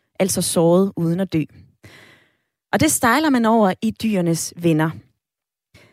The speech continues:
"Jeg synes ikke, at det er etisk forsvarligt at plaffe dyr ned for sjov. Jagt er acceptabelt,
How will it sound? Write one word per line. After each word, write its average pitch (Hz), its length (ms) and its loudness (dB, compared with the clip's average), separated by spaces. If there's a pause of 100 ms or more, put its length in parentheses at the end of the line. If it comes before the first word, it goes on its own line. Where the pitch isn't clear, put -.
(220)
"Jeg 240 140 2
synes 294 300 -2
ikke, 294 200 -2
at 233 100 -8
det 196 100 0
er 170 100 -4
etisk 254 380 -4
forsvarligt 202 540 -2
at 170 80 -4
plaffe 175 360 -4
dyr 247 160 2
ned 196 220 -2
for - 100 -12
sjov. 196 340 0 (840)
Jagt - 320 0
er 165 220 0 (200)
acceptabelt, 180 800 -6